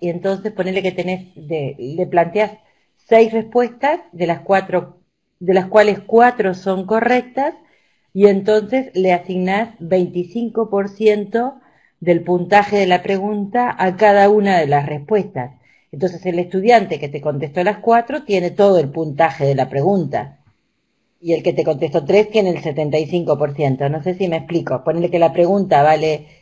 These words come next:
vale diez puntos y entonces ahí, este, está muy bueno. Digo,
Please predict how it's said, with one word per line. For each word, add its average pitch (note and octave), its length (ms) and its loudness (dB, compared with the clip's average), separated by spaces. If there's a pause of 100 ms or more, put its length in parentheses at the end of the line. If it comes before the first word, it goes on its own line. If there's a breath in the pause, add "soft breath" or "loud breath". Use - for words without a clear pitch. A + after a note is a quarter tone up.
(120 soft breath)
vale D#3+ 380 4
diez F#3+ 220 4
puntos G#3+ 680 4
y D#3 120 -6
entonces D#3+ 680 -4 (800)
ahí, E3 360 -2
este, F#3+ 360 -6
está D3 220 -2
muy D3+ 160 -2
bueno. C#3+ 360 -2 (600)
Digo, E3+ 160 -2